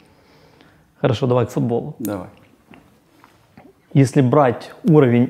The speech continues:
Speaker 1: европейской карьеры, то среди всех игроков, ну, давай так назовём, постсоветского
Speaker 2: Мгм.
Speaker 1: пространства, да?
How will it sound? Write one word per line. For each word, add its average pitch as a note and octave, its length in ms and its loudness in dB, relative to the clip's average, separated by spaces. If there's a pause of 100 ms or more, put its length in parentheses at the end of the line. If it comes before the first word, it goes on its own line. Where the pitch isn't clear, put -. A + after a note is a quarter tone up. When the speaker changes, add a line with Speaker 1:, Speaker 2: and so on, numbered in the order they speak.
Speaker 1:
европейской C3+ 480 0
карьеры, D3 460 0
то A#2 600 0
среди C3 320 0
всех - 320 -2
игроков, D3 600 0 (580)
ну, D#3 80 0
давай D3 200 4
так C3+ 240 0
назовём, B2 460 0 (1040)
постсоветского A#2 680 0
Speaker 2:
Мгм. B2+ 80 0
Speaker 1:
пространства, A#2+ 540 -4
да? D3+ 200 -4